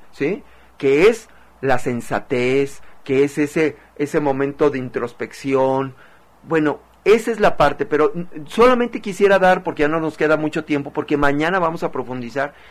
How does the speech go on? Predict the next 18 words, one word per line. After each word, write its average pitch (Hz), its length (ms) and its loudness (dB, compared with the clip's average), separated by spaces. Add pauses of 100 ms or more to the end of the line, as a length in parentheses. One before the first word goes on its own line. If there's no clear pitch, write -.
(120)
en 135 180 -4
el 131 100 -4
eneatipo 135 440 -4
número 147 260 -4
siete, 139 300 -8 (200)
las 139 300 2
bases 185 320 2
de 185 80 2
lo 139 120 0
que 139 80 0
vamos 143 200 0
a 135 80 0
ver 127 140 0
mañana. 117 380 -4 (200)
Sin 160 220 0
embargo, 180 500 4 (800)
quiero, 185 580 6
eh, 123 440 4